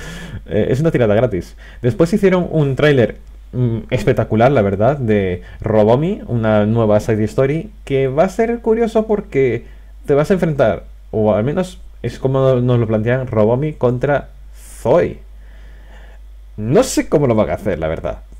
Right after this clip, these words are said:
pero tengo muchas ganas de saberlo. Y el opening está bastante chulo. Es, es un, es un opening de anime un poquito más largo incluso.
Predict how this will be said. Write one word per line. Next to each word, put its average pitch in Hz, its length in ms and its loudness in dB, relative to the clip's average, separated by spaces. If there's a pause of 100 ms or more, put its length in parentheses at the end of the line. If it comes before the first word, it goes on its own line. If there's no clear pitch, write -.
(120)
pero 117 160 0
tengo 165 220 4
muchas 147 260 4
ganas 123 200 4
de 123 60 0
saberlo. 95 320 0
Y 110 180 2
el 120 120 4
opening 180 300 2
está 143 200 0
bastante 131 260 -2
chulo. 110 260 0
Es, 104 160 -2
es - 260 -4
un, 123 520 -2 (480)
es - 120 -4
un 160 180 4
opening 147 340 2
de 123 80 4
anime 139 420 2
un 131 140 0
poquito 143 280 2
más 110 180 2
largo 113 280 2
incluso. 90 460 -8